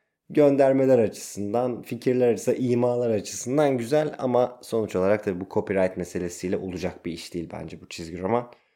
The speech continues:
Ee, en azından bu şekilde, bu konsept içinde. Bu nedenle de dediğim gibi en iyi tadım bence ilginç bir kurgu, ilginç bir fikir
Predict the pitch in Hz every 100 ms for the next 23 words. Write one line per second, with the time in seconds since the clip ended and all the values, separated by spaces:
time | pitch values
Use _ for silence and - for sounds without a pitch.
0 | _ _ _ 95 87 82 - 98 87 87
1 | 87 - - - - - - 80 - 78
2 | - - 92 101 127 - _ _ _ _
3 | _ _ - 127 135 104 101 95 101 104
4 | 131 - - _ _ _ _ _ 107 87
5 | 85 82 90 101 104 87 82 87 82 85
6 | 85 87 104 - _ _ _ 107 90 95
7 | 123 - 135 131 143 131 131 147 - _
8 | _ _ _ _ - 98 110 120 - 123
9 | - 127 123 147 -